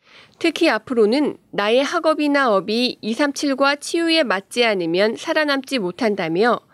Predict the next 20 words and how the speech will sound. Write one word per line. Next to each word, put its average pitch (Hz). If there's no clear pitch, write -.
뇌를 220
살리는 285
복음 262
누리는 233
기도, 185
시공간을 302
초월하는 240
이삼칠 262
기도, 180
오력과 262
여섯 226
도구를 285
회복하는 277
네 202
가지 254
기도를 214
반드시 247
누려야 254
한다고 240
강조했습니다. 202